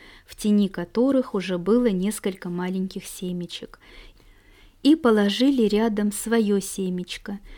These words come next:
дитя летающего дракона.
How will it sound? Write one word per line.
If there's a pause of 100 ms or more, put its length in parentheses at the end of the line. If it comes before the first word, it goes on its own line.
(160)
дитя
летающего
дракона.